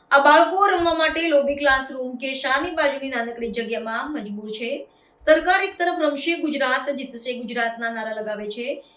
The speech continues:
ત્યારે બીજી તરફ આ શાળાના બાળકો રમતના મેદાનથી વંચિત રહે છે,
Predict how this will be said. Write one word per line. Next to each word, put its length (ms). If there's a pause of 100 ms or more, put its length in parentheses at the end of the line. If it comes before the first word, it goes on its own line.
ત્યારે 180
બીજી 340
તરફ 260
આ 80
શાળાના 320
બાળકો 340
રમતના 580
મેદાનથી 580
વંચિત 400
રહે 180
છે, 240